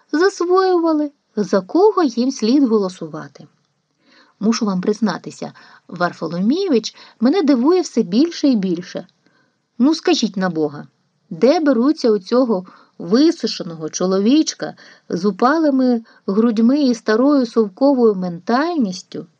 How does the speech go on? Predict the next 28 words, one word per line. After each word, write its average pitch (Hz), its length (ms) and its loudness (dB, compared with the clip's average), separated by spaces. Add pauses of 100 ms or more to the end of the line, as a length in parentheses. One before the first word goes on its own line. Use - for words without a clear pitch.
(420)
такі 226 320 0
нестандартні 226 720 0
рішення? 196 500 -10 (720)
Звідкиля 359 640 2
в 403 80 -2
нього, 359 420 -2 (200)
у 220 120 2
цього 277 380 2
ортодокса, 190 920 0 (360)
стільки 339 520 0
свіжих 247 580 0
ідей? 165 360 -12 (680)
А 165 100 -8
може, 220 280 0
це 190 140 -10
правда, 262 480 -2 (600)
що - 200 -6
про 233 160 2
нього 320 260 0
подейкують 247 640 0
злі 226 180 0
язики, 208 580 -2 (460)
що - 280 -2
він 277 240 0
полковник 262 680 0
К 196 120 -4
Д 180 140 -6
Б, 175 300 -6